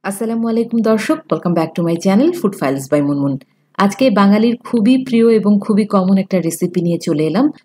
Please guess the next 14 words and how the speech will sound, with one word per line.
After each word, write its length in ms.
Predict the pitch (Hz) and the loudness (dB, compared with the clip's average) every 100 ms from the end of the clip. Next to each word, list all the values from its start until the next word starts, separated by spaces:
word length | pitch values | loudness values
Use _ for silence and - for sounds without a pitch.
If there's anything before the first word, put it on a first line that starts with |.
| - | 0
তৈরি 200 | 220 214 | 0 0
করে 140 | 214 226 208 | -2 -2 -2
দেখাচ্ছি 400 | 208 220 - 311 - - _ 165 | 0 -4 -2 -4 -4 -12 _ 0
লাউ 140 | 160 156 | 0 0
চিংড়ি। 340 | 156 143 139 147 - _ _ _ - | -2 -4 -2 -6 -6 _ _ _ 0
আমরা 180 | 196 233 220 | 2 2 0
সবাই 240 | 208 226 | 0 2
জানি 240 | 214 220 254 247 | 2 2 2 0
কিভাবে 280 | 196 190 160 | 0 0 0
লাউ 120 | 156 160 | 0 -2
চিংড়ি 280 | 170 170 165 165 | -4 -4 -4 -2
রান্না 220 | 147 143 160 | -4 -4 -6
করতে 200 | 160 - 165 | -8 -8 -4
হয়, 160 | 220 | -2